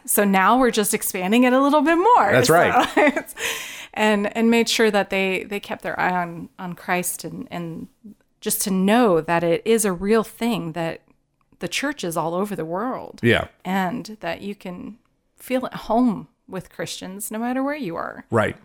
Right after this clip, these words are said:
Speaker 1: And cultural differences and stuff. So.
Speaker 2: Yeah. Well, I mean, Jesus said with his disciples in Mark ten,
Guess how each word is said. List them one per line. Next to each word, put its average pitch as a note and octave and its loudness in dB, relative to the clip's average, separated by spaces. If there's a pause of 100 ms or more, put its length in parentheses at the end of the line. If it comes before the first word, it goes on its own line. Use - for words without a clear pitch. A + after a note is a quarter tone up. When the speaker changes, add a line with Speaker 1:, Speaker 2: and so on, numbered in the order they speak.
(500)
Speaker 1:
And F#3 -12
cultural G#3 -6
differences - -14
and - -18
stuff. - -20
So. - -2
Speaker 2:
Yeah. G3 4
Well, C3 4
I G#2 4
mean, A2+ 6
Jesus B2+ 4
said D3+ 6
with C3 6
his C3 4
disciples C3+ 4
in G#2+ 2
Mark G2+ 4
ten, D3 4